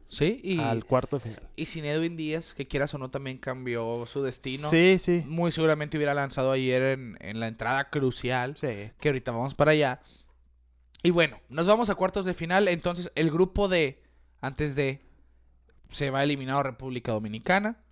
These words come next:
Speaker 1: pues se van eliminados también Israel y Nicaragua, pues tuvo que relegar.
Speaker 2: Paréntesis cultural, y ahí está, todavía se vio al Tuve, ¿no? En,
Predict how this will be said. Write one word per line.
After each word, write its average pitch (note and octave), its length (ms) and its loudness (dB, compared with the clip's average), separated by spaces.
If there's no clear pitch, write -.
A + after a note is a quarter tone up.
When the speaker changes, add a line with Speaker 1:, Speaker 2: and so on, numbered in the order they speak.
Speaker 1:
pues C3+ 160 0
se C#3 100 0
van B2 160 2
eliminados B2 760 0
también A#2+ 280 -6
Israel B2 540 0
y - 160 -10
Nicaragua, C3 720 -2
pues B2 180 -2
tuvo C3+ 320 -2
que A#2 300 -4
relegar. C3 920 0
Speaker 2:
Paréntesis B2 540 -2
cultural, C3 580 2
y - 140 -10
ahí B2+ 160 -2
está, C#3 640 -2
todavía A#2+ 600 -2
se - 160 -4
vio A#2 180 2
al B2+ 140 2
Tuve, B2 360 0
¿no? B2 180 -6
En, B2 260 -8